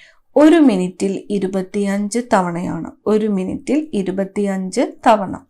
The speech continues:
ആളിക്കത്തിയ തീപ്പൊരി എന്നറിയപ്പെടുന്ന നവോത്ഥാന നായ-, ന-, നായകൻ ആരാണ്? ആളിപ്പ-, കത്തിയ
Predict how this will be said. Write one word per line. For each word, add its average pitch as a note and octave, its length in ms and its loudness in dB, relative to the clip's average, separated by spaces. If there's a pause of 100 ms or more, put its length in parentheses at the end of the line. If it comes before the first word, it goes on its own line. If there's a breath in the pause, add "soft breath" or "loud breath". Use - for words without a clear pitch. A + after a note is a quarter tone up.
(1900)
ആളിക്കത്തിയ D#4 720 6
തീപ്പൊരി B3+ 520 2
എന്നറിയപ്പെടുന്ന G#3 800 0
നവോത്ഥാന G3 640 0
നായ-, F#3 500 -6
ന-, F#3+ 280 -4 (200)
നായകൻ G#3+ 720 0
ആരാണ്? G3 420 0 (880)
ആളിപ്പ-, B3 640 6 (440)
കത്തിയ G3+ 440 2